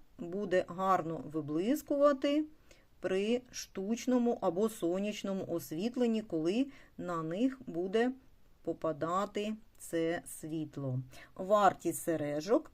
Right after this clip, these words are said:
дві тисячі двісті п'ятдесят гривень. Срібне кольє з натуральним чорним шпінеллю. Довжина сорок п'ять сантиметрів,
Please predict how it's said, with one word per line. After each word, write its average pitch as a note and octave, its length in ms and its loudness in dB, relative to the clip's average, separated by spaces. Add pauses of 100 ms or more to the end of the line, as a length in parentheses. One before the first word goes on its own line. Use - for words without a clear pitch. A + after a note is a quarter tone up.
(220)
дві F3 240 0
тисячі D4 560 2
двісті G#3 580 0
п'ятдесят E3+ 920 -2
гривень. C#3 640 -2 (2500)
Срібне G3 680 0
кольє B3 800 4 (220)
з F#3+ 120 -2
натуральним A3 840 4
чорним F3 540 2
шпінеллю. E3+ 960 0 (500)
Довжина A#3 840 6 (180)
сорок F#3 560 4
п'ять D#3 380 -2
сантиметрів, C#4 880 4